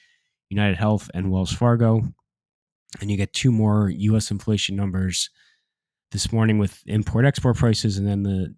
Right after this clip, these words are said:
the latest Michigan sentiment survey, which has within it inflation expectations.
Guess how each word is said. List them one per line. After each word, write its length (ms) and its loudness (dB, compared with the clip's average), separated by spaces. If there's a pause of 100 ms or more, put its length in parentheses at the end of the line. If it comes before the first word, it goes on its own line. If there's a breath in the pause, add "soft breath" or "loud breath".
(100)
the 80 -2
latest 320 -2
Michigan 260 -2
sentiment 340 -2
survey, 280 -2
which 180 -4
has 280 -4
within 220 -4
it 160 -4 (140)
inflation 480 -6
expectations. 920 -6